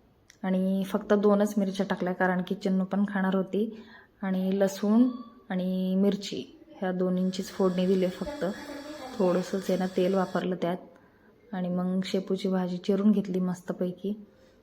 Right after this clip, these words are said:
आधीच धुवून ठेवून घेतली होती, त्यामुळे आहे ना पाणी सर्व नितळलं होतं त्यातलं.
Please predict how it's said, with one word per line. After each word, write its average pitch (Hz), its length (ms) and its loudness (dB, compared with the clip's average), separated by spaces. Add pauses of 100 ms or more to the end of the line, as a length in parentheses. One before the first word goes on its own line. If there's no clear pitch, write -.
(500)
आधीच 202 300 2
धुवून 214 220 8
ठेवून 214 240 6
घेतली 208 220 4
होती, 190 160 2
त्यामुळे 185 340 2
आहे 185 100 0
ना 185 100 0
पाणी 185 320 2
सर्व 185 240 0
नितळलं 190 420 4
होतं 196 180 0
त्यातलं. 185 420 -2